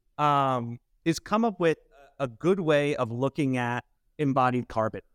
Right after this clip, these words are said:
Um, it starts for us with using a much higher fidelity bill of materials of everything that's going into our building, quantifying that from a material perspective and carbon that goes into the materials,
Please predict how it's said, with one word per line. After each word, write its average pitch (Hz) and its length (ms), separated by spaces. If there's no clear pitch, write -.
Um, 127 460
it 131 140
starts 151 540
for 131 140
us 143 460
with 123 280
using 147 760
a 131 40
much 135 280
higher 147 360
fidelity 131 840
bill 139 200
of 131 60
materials 143 600
of 120 120
everything 135 340
that's 127 180
going 131 260
into 123 240
our 117 140
building, 151 440
quantifying 143 760
that 127 280
from 135 120
a 117 60
material 214 540
perspective 165 540
and 123 120
carbon 139 320
that 131 140
goes 127 180
into 123 180
the 120 60
materials, 131 560